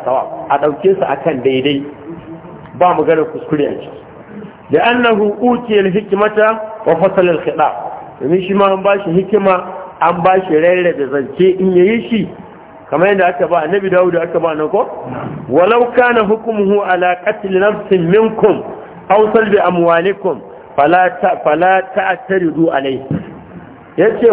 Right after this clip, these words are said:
ko da zai wani yanke hukunci, yanke hukuncin nan nashi ya zama akan kashe ran wani ne a cikin ku, ko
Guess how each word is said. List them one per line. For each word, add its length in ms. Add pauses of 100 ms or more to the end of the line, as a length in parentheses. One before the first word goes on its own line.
(160)
ko 260
da 200
zai 200
wani 320
yanke 320
hukunci, 680 (580)
yanke 360
hukuncin 560
nan 160
nashi 380
ya 100
zama 300
akan 360 (120)
kashe 240
ran 340
wani 240
ne 240
a 80
cikin 360
ku, 200 (640)
ko 160